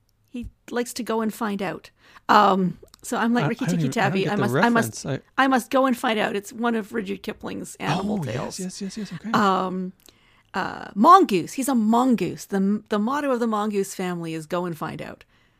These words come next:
Speaker 1: So if I had a chunk of time to do research, and I don't mean just, like, you know, reading a bill. That's not so exciting. But talking to, talking to subject matter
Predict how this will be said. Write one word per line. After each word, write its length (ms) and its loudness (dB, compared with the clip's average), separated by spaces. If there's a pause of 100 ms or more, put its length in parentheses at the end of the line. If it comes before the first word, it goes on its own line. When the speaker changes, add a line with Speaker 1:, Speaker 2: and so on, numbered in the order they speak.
(200)
Speaker 1:
So 340 0 (880)
if 160 0
I 120 6
had 180 0
a 40 -8
chunk 300 -2
of 120 -6
time 260 -2
to 100 -8
do 200 -8
research, 800 -6 (500)
and 100 4
I 60 6
don't 240 2
mean 200 2
just, 240 -4
like, 280 -4
you 60 0
know, 260 -4 (180)
reading 360 -2
a 40 -6
bill. 440 -6 (380)
That's 200 -10
not 140 -10
so 120 -12
exciting. 400 -16 (480)
But 120 0
talking 400 -2
to, 140 -2
talking 380 -6
to 80 -10
subject 280 -6
matter 240 -2